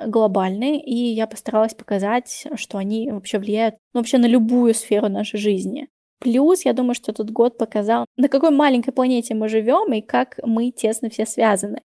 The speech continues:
в том числе экономически. То есть, если где-то происходит кризис, то цепочки поставки, они нарушаются по всему миру, и так или иначе страдают, ну, абсолютно все, да, даже те люди, которые напрямую не связаны с этим кризисом.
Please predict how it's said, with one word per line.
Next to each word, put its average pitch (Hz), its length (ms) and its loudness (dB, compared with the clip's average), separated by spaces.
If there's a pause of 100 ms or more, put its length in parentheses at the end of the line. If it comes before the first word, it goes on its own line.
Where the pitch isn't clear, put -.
(220)
в - 20 -20
том 285 220 2
числе 262 300 0
экономически. 233 640 -4
То - 100 -6
есть, 202 140 -4
если 233 180 0
где-то 226 340 0
происходит - 560 -4
кризис, 202 600 -2 (260)
то 214 460 4
цепочки - 400 -4
поставки, 226 480 -2
они 214 140 -2
нарушаются 214 680 -4
по 214 160 2
всему 208 360 -6
миру, 214 380 0
и 302 100 -6
так 220 260 -4
или 196 120 -4
иначе 247 400 -2
страдают, 247 800 -2 (220)
ну, 240 140 2
абсолютно 220 500 2
все, 202 320 0
да, 202 180 2
даже 214 260 2
те 214 140 -6
люди, 277 260 0
которые 226 380 -2
напрямую 214 720 -2 (120)
не 196 120 -4
связаны 208 360 2
с - 80 -12
этим 196 180 -4
кризисом. - 640 -2